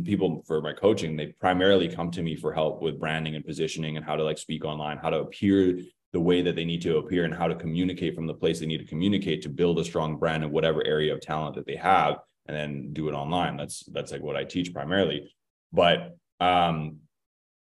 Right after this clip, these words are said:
I was in media, and I was, like, just fucking, I wanted to be the best. I wanted to be the best music video producer. I wanted to produce rap videos and, and, like, dope films.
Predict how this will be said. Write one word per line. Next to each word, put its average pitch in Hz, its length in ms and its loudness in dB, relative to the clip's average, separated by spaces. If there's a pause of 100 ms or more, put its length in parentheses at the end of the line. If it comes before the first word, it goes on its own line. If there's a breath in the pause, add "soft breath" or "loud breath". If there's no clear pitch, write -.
(320)
I 95 60 8
was 98 140 8
in 92 120 6
media, 101 340 8
and 85 100 2
I 85 40 2
was, 85 120 0
like, 85 100 -4
just 87 220 -6
fucking, 95 420 4
I 90 60 4
wanted 101 260 4
to 90 80 0
be 95 80 2
the - 100 0
best. - 680 0
I 76 40 0
wanted 92 220 2
to 98 80 0
be 92 120 4
the 82 80 2
best 85 500 0 (340)
music 85 300 2
video 78 240 0
producer. 76 400 -6
I 69 60 -2
wanted 82 240 -2
to 78 60 -2
produce 78 300 -6
rap 78 280 0
videos 76 400 -4
and, 71 160 -10
and, 76 100 -10
like, 73 260 -8
dope 82 300 0
films. 82 460 2